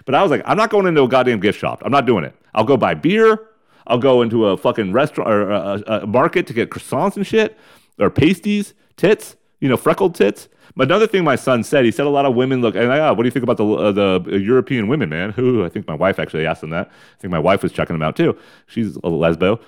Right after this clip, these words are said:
But, um, he's like, "Oh, they tan a lot." I didn't notice that. I didn't notice they tanned a lot, but, but it makes sense. I don't know. I didn't notice that. They, they, they looked all right to me.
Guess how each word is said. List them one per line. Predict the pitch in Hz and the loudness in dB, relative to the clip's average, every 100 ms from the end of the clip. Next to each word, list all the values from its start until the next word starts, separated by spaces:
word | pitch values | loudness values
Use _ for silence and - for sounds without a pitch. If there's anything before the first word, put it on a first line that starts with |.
| _ - | _ 0
But, | 123 | 4
um, | 120 113 98 - | 4 2 -2 -6
he's | 120 123 | 0 2
like, | - | 4
"Oh, | 131 | 2
they | 87 | 0
tan | - 131 110 | -2 -2 0
a | |
lot." | 76 60 - _ _ 78 | -2 -4 -10 _ _ -4
I | |
didn't | 127 147 | -2 0
notice | 117 107 | 0 2
that. | 131 170 - _ _ 104 | 0 -2 -6 _ _ 0
I | |
didn't | 170 | 2
notice | 180 175 | 2 2
they | 143 | 2
tanned | 147 143 101 | 0 -2 -2
a | |
lot, | 73 65 65 | -2 -4 -4
but, | 104 | -2
but | 156 - - | -2 -4 -10
it | 113 127 | -8 -6
makes | 185 - | -8 -4
sense. | 311 349 339 - - | -2 -2 -4 -16 -6
I | - | -2
don't | 202 | 2
know. | 151 | 2
I | |
didn't | 156 139 | 2 2
notice | 95 87 | 0 0
that. | 113 | 0
They, | 202 262 | 2 2
they, | 320 339 | 2 -2
they | 330 392 | -2 0
looked | 381 320 | 2 2
all | 175 | 2
right | 131 139 | 4 2
to | 107 | -2
me. | 117 151 | -2 -4